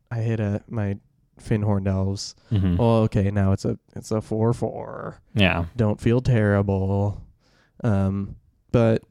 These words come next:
Speaker 1: it's fine. It's a
Speaker 2: Would you,
Speaker 1: land.
Speaker 2: would you play it over Basic Forest in a mono green deck?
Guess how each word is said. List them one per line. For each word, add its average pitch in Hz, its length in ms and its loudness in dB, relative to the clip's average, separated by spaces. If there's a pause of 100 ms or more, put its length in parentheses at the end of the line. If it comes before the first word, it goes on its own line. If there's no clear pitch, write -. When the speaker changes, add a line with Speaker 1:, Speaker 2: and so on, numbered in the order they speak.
Speaker 1:
it's 131 220 -2
fine. 160 340 -2
It's - 160 -2
a 127 80 -4 (540)
Speaker 2:
Would 107 240 8
you, 131 80 8
Speaker 1:
land. 110 100 4
Speaker 2:
would 117 140 8
you 131 100 8
play 120 240 10
it 95 80 8
over 107 240 10
Basic 98 400 6
Forest 95 440 6
in 95 120 2
a - 20 2
mono 87 240 4
green 85 200 0
deck? 85 240 0